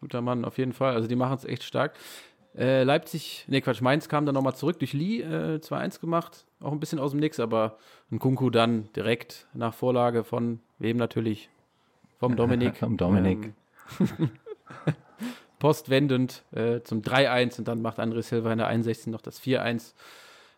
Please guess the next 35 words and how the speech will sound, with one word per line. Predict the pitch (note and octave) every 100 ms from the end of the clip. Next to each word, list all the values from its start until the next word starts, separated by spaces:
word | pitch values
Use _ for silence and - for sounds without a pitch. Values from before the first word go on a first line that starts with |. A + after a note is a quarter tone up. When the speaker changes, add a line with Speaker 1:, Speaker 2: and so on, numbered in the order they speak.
| _ _
Speaker 1:
Ja, | - A#2
im | A2+
Großen | B2+ B2
und |
Ganzen | A#2 A2 A#2 A2
hochverdient. | A2+ - G#2 G#2 G#2 - _ -
Speaker 2:
Ja, | C3
absolut. | A#2+ - C#3+ C3
Den | C#3+
hast | D#3 E3+
du |
vorhin | C#3+ C#3 D3
angesprochen, | D#3+ F3+ - F3+ E3+
Silva. | D3+ E3+ D#3
Wir | C3
haben | D3+
ja | D3
vor | - C3 B2+ B2 C3 - - - - - - -
nicht | - B2
allzu | D#3 D#3
langer | D3 C#3+
Zeit | C3 D3 C#3+
über | C3 C3
ihn | C3
gesprochen, | A#2+ - D#3+ C3+
habe | C3
ich | C#3
euch | C3+
die | C3
Frage | A#2+ C3 B2+
gestellt, | A#2+ - B2 B2
bereut | A#2+ G#2 B2
er, | D3
dass, | C3 B2+ - -
äh, | A#2+ A#2+ A#2 G#2 A2 A#2